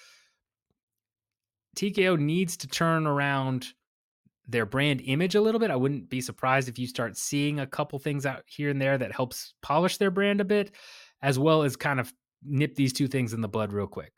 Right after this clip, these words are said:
U F C, I think they've done that with Strickland. W W E, they've gotta figure this out asap. And remember, W W E stuff affects U F C now. That's why we're talking about it.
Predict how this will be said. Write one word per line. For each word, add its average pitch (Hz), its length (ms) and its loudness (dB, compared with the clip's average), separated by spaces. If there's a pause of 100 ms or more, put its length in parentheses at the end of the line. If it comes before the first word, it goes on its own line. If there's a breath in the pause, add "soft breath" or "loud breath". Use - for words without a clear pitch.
(500)
U 147 100 6
F 175 80 4
C, 175 160 4
I 151 60 4
think 147 160 -2
they've 123 120 -2
done 127 200 2
that 131 160 2
with 117 100 -4
Strickland. 127 540 -4
W 139 200 0
W 127 220 2
E, 131 80 2
they've 113 220 0
gotta 113 260 0
figure 110 200 -6
this 101 140 -6
out 107 300 -4
asap. 95 340 -6 (760)
And 110 80 2
remember, 196 320 6
W 165 260 2
W 202 260 2
E 208 340 0 (300)
stuff 165 300 -2
affects - 680 -4 (180)
U 165 120 4
F 156 80 6
C 175 160 2
now. 101 260 0
That's 135 240 -2
why 165 160 6
we're 151 100 4
talking 147 320 6
about 95 260 -6
it. - 100 -20